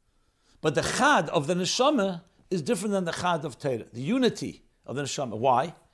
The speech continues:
'Cause the Neshama is not meant to remain a piece of godliness. It's meant to come into this world. In the language later used in Ageres HaKedesh Siman Chof and other places,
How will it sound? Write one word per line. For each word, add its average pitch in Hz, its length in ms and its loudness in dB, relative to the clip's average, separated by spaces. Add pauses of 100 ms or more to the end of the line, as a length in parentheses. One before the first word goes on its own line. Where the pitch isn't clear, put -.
(320)
'Cause 190 160 2
the 214 80 4
Neshama 269 480 4
is 214 160 6
not 254 300 -2
meant 233 480 0 (760)
to 220 140 4
remain 226 580 4
a 185 80 4
piece - 400 -4
of 208 100 -2
godliness. 226 600 2
It's 170 160 -6
meant 240 280 0
to 220 80 -4
come 240 240 -2
into 220 200 -6
this 196 200 -6
world. 226 400 0 (880)
In 196 140 2
the 196 100 6
language 233 420 0
later 214 280 4
used 196 440 0
in 160 80 -2
Ageres 160 460 -2
HaKedesh 180 260 0
Siman 151 360 -4
Chof - 440 -6 (520)
and 147 140 -2
other 208 180 4
places, 190 640 -2